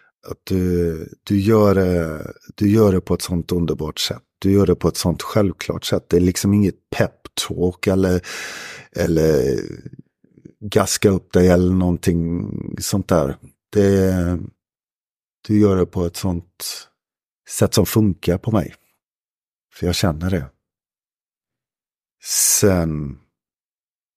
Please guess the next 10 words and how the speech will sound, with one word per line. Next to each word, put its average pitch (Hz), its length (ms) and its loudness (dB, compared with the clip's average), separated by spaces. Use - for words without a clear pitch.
finns - 300 0
det 104 100 0
ju 95 160 4
också 90 420 -2
sidor, 95 380 0
alltså 87 220 0
du, 92 260 0
du 92 200 -4
är 98 40 2
ju 98 120 2